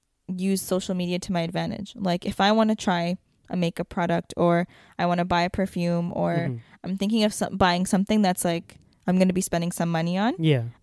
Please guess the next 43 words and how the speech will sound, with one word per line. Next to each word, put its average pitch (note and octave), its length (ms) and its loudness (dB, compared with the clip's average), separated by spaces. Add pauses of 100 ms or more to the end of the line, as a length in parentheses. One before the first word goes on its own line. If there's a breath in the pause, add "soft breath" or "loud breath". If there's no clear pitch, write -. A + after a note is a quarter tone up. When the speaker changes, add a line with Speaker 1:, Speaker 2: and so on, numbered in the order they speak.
Speaker 1:
I'll F#3 160 4
go F#3+ 140 2
to G3 80 2
YouTube F#3+ 360 0
and G3+ 80 4
I'll F3 100 0
look F3 180 -2
up E3+ 140 -4
reviews. E3+ 600 -4 (680)
Speaker 2:
Mm. C#3 540 -6
Speaker 1:
And A#3 100 4
I C4 40 8
won't F#4 200 4
just A4+ 160 0
watch C4+ 220 4
one G3+ 180 4
or F3+ 100 2
two. - 140 -2
Like, F3 200 0
I'll B3+ 160 4
watch A#3 260 4
a B3 40 -2
couple A3 540 0
Speaker 2:
Yeah. C#3 300 2 (240)
Speaker 1:
because A3 440 0 (320)
you G#3 200 2
can A#3+ 160 0
kind B3 240 0
of C#4+ 100 -4
tell F#3+ 300 0
someone's F3+ 400 0
authenticity E3+ 720 -4
on, D#3 280 -4
on D#3+ 220 -4
camera, E3 420 -4
right? E3+ 180 -2
Like, E3+ 160 -6
you F3 40 -14
can E3+ 160 -6
tell E3 200 0
if F3 100 -2
they're, E3 180 0
like, D#3+ 220 -4